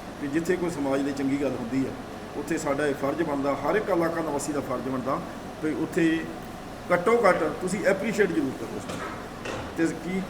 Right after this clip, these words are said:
ਇੱਕ ਸਮਾਜ ਦੀ ਰਵਾਇਤ ਆ ਵੀ ਜੇ ਮਾੜੇ ਬੰਦੇ ਨੂੰ ਅਸੀਂ ਅਹਿਸਾਸ ਨਾ ਕਰਾਈਏ ਵੀ ਉਹ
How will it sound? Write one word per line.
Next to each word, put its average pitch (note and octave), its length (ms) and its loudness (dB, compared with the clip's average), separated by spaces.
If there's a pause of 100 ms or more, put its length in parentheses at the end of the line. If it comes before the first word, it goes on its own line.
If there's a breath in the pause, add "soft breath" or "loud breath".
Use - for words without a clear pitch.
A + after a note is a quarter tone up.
ਇੱਕ F3+ 100 -2
ਸਮਾਜ D#3+ 360 2
ਦੀ E3+ 100 4
ਰਵਾਇਤ D#3 360 2
ਆ F#3 60 6
ਵੀ D#3 100 0
ਜੇ E3 120 2
ਮਾੜੇ D3+ 300 2
ਬੰਦੇ D#3+ 240 0
ਨੂੰ E3 160 0
ਅਸੀਂ D#3+ 120 2
ਅਹਿਸਾਸ C#3 320 -2
ਨਾ E3+ 100 -2
ਕਰਾਈਏ C#3 380 0 (400)
ਵੀ D3+ 100 0
ਉਹ D#3 140 0